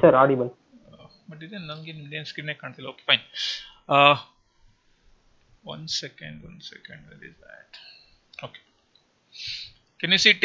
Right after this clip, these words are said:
Speaker 2: is the, okay, let us call it as, uh, rise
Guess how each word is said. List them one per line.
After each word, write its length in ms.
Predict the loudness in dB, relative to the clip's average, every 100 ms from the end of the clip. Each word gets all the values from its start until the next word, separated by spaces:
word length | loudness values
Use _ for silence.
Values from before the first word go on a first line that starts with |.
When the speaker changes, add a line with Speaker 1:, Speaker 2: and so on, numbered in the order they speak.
| 8
Speaker 2:
is 100 | 6 2 4
the, 100 | 6 8 8 4 -2 _ _ _ _ -2
okay, 140 | 2 2
let 100 | 2 -2
us 80 | -2
call 140 | 0 0
it 80 | 2 2
as, 100 | 2 -2 -8 -6
uh, 160 | -6 -10 _ -4
rise 220 | -4